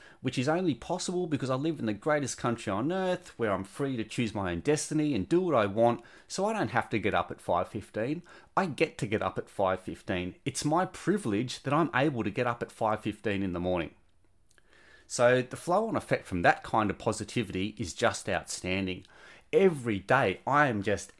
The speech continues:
amped and pumped to get into the day. I can't wait, you know? If you're, if you're sitting there thinking, "Oh, I don't wanna go to work," okay, well, fine, you don't wanna go to work, but you, you're still gonna go. So make the most of it.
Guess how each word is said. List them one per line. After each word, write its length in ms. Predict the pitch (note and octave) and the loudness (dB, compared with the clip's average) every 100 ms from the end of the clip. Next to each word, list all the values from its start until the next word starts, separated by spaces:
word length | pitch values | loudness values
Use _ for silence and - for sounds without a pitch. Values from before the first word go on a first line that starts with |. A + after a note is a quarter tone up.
| - | 0
amped 380 | D3 D3+ G2+ | 4 4 2
and 260 | - - - | -6 -8 -8
pumped 380 | - E3+ - - | 2 4 2 -4
to 80 | A2 | -2
get 180 | B2+ | 0
into 180 | A#2 G#2 | 2 0
the 120 | F2 | -2
day. 340 | F#2 G2+ F#2+ D#2 - - | 2 4 2 0 -12 -6
I 100 | - | -2
can't 280 | E3+ F#3 F3 | -2 0 -2
wait, 300 | G2 C#3 D3+ - - - _ _ _ | 2 2 2 -6 -20 -20 _ _ _
you 100 | F#2+ | 0
know? 220 | G2 E3 - _ _ _ _ _ _ - | 2 2 -6 _ _ _ _ _ _ -6
If 160 | D3+ - | -4 2
you're, 260 | F#3+ G#3 F3+ | 6 4 4
if 180 | E3 A3 | 0 2
you're 220 | A#3+ G3 | 2 2
sitting 320 | - E3 C3+ | 0 0 2
there 100 | A#2 | 2
thinking, 380 | A#2 A#2 A2+ A2 | 2 0 2 2
"Oh, 240 | C3 B2+ | 2 2
I 40 | A2 | 2
don't 120 | A#2+ | 2
wanna 160 | A2 | 2
go 160 | G#2 G2 | 2 2
to 60 | F#2 | 2
work," 580 | G2+ C#3 F2+ E3+ G3 - _ _ - - - | 4 4 4 0 -6 -18 _ _ -20 -16 -8
okay, 300 | C#4+ - G#2 | -6 -2 -2
well, 240 | D3 E3+ - C3+ - | -2 -4 -6 -12 -12
fine, 320 | - F#3 G3 | -10 -6 -4
you 60 | C#3+ | -2
don't 100 | C#3 | -2
wanna 120 | C3+ | -2
go 100 | B2+ | 0
to 80 | G#2 | 2
work, 240 | C#3 C3 | 2 2
but 180 | - C#3 - _ | 2 0 -4 _
you, 140 | D#3+ | -8
you're 140 | - E3+ | -4 -4
still 200 | - A#3 | 2 2
gonna 220 | F#3 A2+ | 4 6
go. 380 | B2 E3+ F#2 - | 6 6 4 0
So 160 | - F#3 | -2 0
make 240 | A3 A3+ | 0 0
the 60 | - | 4
most 320 | A#2 F3+ - | 4 4 0
of 80 | B2 | 0
it. 180 | E2+ | -2